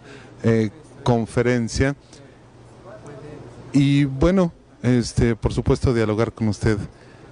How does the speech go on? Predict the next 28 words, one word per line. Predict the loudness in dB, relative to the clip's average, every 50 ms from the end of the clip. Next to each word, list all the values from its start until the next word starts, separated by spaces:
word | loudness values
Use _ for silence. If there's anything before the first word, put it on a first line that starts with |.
| -20 -20 -20 -2 0
brevemente, | 0 2 2 2 2 2 2 2 2 2 2 2 2 2 0 0 0 0 -2 -2 -4 -2
mientras | 0 0 0 0 -2 -4 -4
también | -2 0 2 2 2 2
los | 2 0 0
alumnos | -2 -2 0 2 2 2 2
lo | 2 2 0
hacen, | 0 0 0 -2 -2
por | -2 -2 -4 -4
supuesto. | -4 -4 -2 -2 -2 -2 -2 -8 -10 -10 -10 -18 -20 -20 -20 -20 -20 -20 -20 -20 -20 -20 -20 -20 -20 -20 -20 -2 0
Nos | 2 2 2 2 2
da | 0 0 2 2 2 2 2 2
muchísimo | 2 2 0 0 -2 -4 -2 0 0 2 2 0
gusto | 2 0 0 0 0 -2 -2 -2 -2 -2 -6 -12 -20 -20 -20 -20 -20 -16 -2
que | 0 2
además | 2 4 2 2 0 0 0
generosamente, | -2 -2 0 0 2 2 0 0 0 0 2 2 0 0 0 0 0 0
no | 0 -2
solo | -2 0 0 0 2 2 2 0 0 0 -2 -4 -6 -6 -2
en, | 0 0 2 2 2 2 2 0 0 0 0 -2 -4 -6 -10 -16 -18 -20 -20 -20 -18 -18 -20 -20 -20 -20 -20 -20 -20 -18 -18 -18 -16 -2 0
en | 2 2 2 2 2 2
la | 2 0 0 -2
conferencia, | -2 -2 -2 0 0 0 0 2 0 0 -2 0 0 0 0 0 0 -2
sino | -4 -6 -6 -2 -2 0 2 2 2 2 2 2 0 -2 -4 -6 -16 -20 -20 -20 -20 -20 -14 -2
que | -2 -2
también | 0 0 0 2 2 2 2 2
en | 0 2 0
estos | 0 -2 -2 0 0 2 2 0 0 -2
momentos | 0 2 2 2 2 0 0 0 0 0 -2 -2 -2 -4 -10 -10